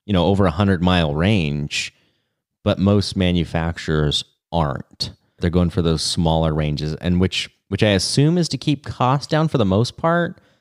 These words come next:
But then I see e-bikes costing five, ten thousand dollars, and they still have that twenty to fifty mile range, and they're not putting bigger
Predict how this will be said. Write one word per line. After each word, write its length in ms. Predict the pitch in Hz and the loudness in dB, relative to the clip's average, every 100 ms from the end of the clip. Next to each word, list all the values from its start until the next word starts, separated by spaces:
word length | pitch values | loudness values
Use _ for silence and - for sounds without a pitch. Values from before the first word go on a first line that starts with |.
| _ _ _ | _ _ _
But 140 | 123 120 | -2 2
then 100 | 123 | 2
I 80 | |
see 160 | 113 123 | 2 2
e-bikes 400 | 110 95 92 87 | 0 2 0 0
costing 440 | - 92 - 87 | 0 0 2 -2
five, 360 | 82 92 85 82 | 0 0 0 0
ten 180 | 98 90 | 0 0
thousand 320 | 85 82 80 | 2 2 0
dollars, 640 | 80 98 82 78 73 - - _ _ | 0 2 2 0 -2 -6 -10 _ _
and 120 | 90 | 0
they 80 | 90 | 2
still 400 | - - 110 85 | 0 0 2 2
have 200 | 82 78 | 0 -2
that 220 | 78 - | -4 -6
twenty 640 | - 82 80 80 78 78 76 | -4 0 0 0 0 -2 -2
to 120 | 76 | -4
fifty 360 | - 80 - | -2 -4 -2
mile 320 | 78 76 76 76 | -2 0 0 2
range, 640 | 85 101 78 73 78 - - _ _ _ | 2 2 2 0 -2 -6 -14 _ _ _
and 160 | - 82 | -4 0
they're 80 | 82 | 2
not 240 | 85 - | 2 0
putting 260 | 90 85 80 | 0 0 0
bigger 460 | - 78 80 76 | -2 0 0 -2